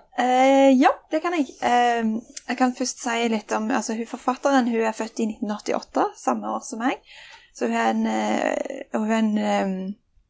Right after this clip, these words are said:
ung, kul, eh, dame, føler jeg. Jeg har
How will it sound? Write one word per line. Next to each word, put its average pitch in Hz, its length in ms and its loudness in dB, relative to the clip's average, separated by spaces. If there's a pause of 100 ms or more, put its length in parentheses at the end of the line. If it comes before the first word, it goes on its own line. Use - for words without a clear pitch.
(560)
ung, 254 480 2
kul, 311 400 4
eh, 294 200 8
dame, 262 420 2
føler 339 240 2
jeg. 453 140 4
Jeg 359 80 -2
har 294 60 4